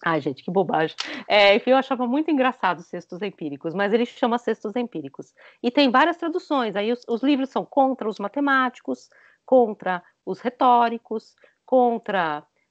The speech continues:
é, o, é, as hipo-, hipóteses pirrônicas, né, contra os, os,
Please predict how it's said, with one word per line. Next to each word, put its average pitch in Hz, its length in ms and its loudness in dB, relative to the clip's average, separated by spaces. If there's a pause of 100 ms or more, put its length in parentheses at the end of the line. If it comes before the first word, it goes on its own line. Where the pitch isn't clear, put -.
é, 147 720 -6
o, 147 400 -6 (400)
é, 143 500 0
as 175 160 0
hipo-, 190 180 0
hipóteses 170 500 -2
pirrônicas, 240 800 2
né, 190 80 -6
contra 208 580 0
os, 160 280 -4
os, 160 380 -12